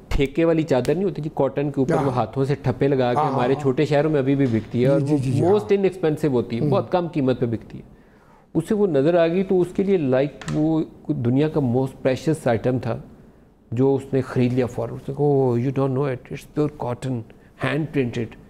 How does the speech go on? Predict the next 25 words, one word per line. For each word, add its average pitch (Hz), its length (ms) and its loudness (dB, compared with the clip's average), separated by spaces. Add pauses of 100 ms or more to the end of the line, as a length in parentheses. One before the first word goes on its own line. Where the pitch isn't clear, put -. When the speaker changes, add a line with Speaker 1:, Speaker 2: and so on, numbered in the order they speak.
(520)
Speaker 1:
तो 143 60 0
हमारे 135 380 2
यहाँ 180 480 0
वो 156 240 -4
तमाम 160 400 0
छोटे 156 320 -2
शहरों 139 300 0
में 143 320 -4 (580)
वो 131 60 2
कॉटन 135 460 -2
की 147 100 -2
चादरें 123 420 0
दस्तयाब 117 440 0
हैं 160 260 -6
जो 131 340 0
ठेके 135 260 0
लगा 127 240 0
के, 185 140 -4
ठेके 156 260 0
वाली 156 180 2
चादर 147 300 0
अभी 160 180 2
भी 151 120 -2
बिकती 120 300 -2
है। 143 140 -8